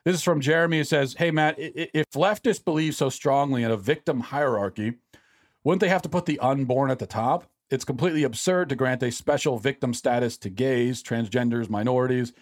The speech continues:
and women, while simultaneously promoting the active genocide of children up until and after birth.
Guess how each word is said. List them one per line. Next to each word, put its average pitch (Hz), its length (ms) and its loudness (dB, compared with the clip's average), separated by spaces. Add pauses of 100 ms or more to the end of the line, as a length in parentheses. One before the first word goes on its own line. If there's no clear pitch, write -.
(140)
and 95 140 -8
women, 165 400 0 (400)
while 120 140 2
simultaneously 131 800 0
promoting 117 560 0
the 107 220 -4
active 117 480 -4
genocide 107 480 -2
of 98 100 -8
children 117 420 -2
up 113 140 -2
until 107 360 -2
and 101 180 -6
after 101 280 -6
birth. 104 380 -4